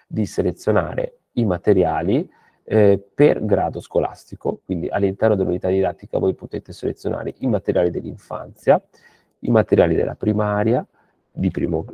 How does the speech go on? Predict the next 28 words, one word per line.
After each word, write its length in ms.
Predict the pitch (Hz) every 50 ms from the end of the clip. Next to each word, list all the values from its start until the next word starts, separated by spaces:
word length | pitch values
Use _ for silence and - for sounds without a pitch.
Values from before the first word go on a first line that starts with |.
| - -
ciclo, 500 | - - 82 76 - - - 135 196 202
secondo 520 | - - - - - - 87 85 90 117 123
ciclo, 500 | - - - 107 104 101 - - 135 143
secondaria 560 | - - - 131 - - 120 117 110 98 87
di 120 | 90 90
primo 240 | - - 101 - 139
grado 420 | 143 135 95 90 90 90 104 110 -
e 100 | - 110
secondaria 500 | - - - - 113 107 95 78 82 85
di 100 | 85 85
secondo 400 | - - 73 - - 73 78 82
grado. 400 | - - - 50 50 - 53 - _ _ _ _ _ _ _ _ _ _ _ _ _ _ _ _ _ _
E 320 | - 165 156 120 - - - _ _ _ _ _ _ _
oltre 340 | - 117 143 151 143 - 104
a 60 | 98
questa 500 | 98 - - 113 123 - - - - 98
selezione 880 | 90 - - 87 90 92 - - - - 92 85 82 85 87 117 156 - - - - - - _
potete 380 | - 151 143 - 101 - 123
poi 140 | - - -
andare 320 | 113 107 90 90 92 92
a, 220 | - - - 92 - _ _ -
nel 240 | - 98 95 95
menu 220 | 95 95 98 113 110
laterale 580 | 104 90 - - 98 95 90 82 - 80 82
invece, 640 | 104 113 110 98 85 82 85 - - - 120 151 180 - - - - - - _
eh, 260 | - 113 113 110 104 -
a 220 | - 101 98 -
selezionare 840 | - - - 101 98 95 - - - 135 117 92 95 101 107 - -